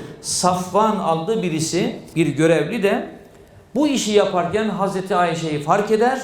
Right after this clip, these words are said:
ve hemen devesine bindirir. Kendisi yaya, Hazreti Ayşe, e, deve üzerinde. Kuşluk vakti geçmiş, güneş biraz kızarmaya başlamış. Ordunun verdiği ikinci molada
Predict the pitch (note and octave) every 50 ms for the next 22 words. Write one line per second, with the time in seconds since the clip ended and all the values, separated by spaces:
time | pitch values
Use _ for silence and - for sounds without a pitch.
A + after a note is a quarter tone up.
0 | - - - - - - - - - - - E3+ F3+ F3 F#3+ G3+ G3 F#3 F3 E3
1 | E3 D#3+ E3 E3 E3 D#3+ E3 D#3+ D3+ D3 C#3 B2+ D#3 G3+ A3+ A3+ G3+ A3 G#3+ B3+
2 | A#3+ F#3+ - - - - - - - - - - A3 A#3+ A3 G3+ F3+ - - F3
3 | D#3 D3+ C#3+ C#3+ D#3 F3 G3+ G#3+ A3 A3 - - - - - F3 F#3 E3+ E3+ D#3+
4 | E3 F3+ D3+ C#3+ C#3+ C#3 C#3 C#3 C#3 F#3+ G#3 A#3+ B3 C4+ - - - - - -
5 | - - C#3 C3+ C3 B2+ B2+ B2+ D#3+ F#3 G#3+ G#3+ - D3+ D3+ D3+ D3+ C#3+ C#3 C3+
6 | C3+ C#3 F3+ G#3 A#3+ B3+ - - - - - - - - - - - - C4+ C4+
7 | G3+ - - C#4 C4+ - - G#3 G#3 G3+ G3+ G3 G3+ F#3 E3 G3+ G3+ G3+ - -
8 | A3 B3 B3 - - - - - - - - - - G#3+ A3 A3 A3 A3 A3 -
9 | - - B3+ A#3 A3+ G#3+ G3+ - - - G#3 F#3+ F#3+ G#3 G3+ G3 G3 F#3+ F3+ F3
10 | E3+ E3 E3 D#3+ D#3 - - F3 F#3 G#3+ A#3+ A3 - - - - - - - -
11 | _ - F#3+ G#3 G#3+ G3+ F#3+ G#3 G3+ A3+ A#3+ A#3 G#3 G3 F#3+ F#3 E3+ E3+ F3 E3+
12 | E3+ E3+ G#3+ G3+ G#3 G3 F#3 F3 E3 E3 E3 D#3+ E3+ G#3 G#3 F#3 D#3+ D3+ E3+ F#3+
13 | A3 A#3 A#3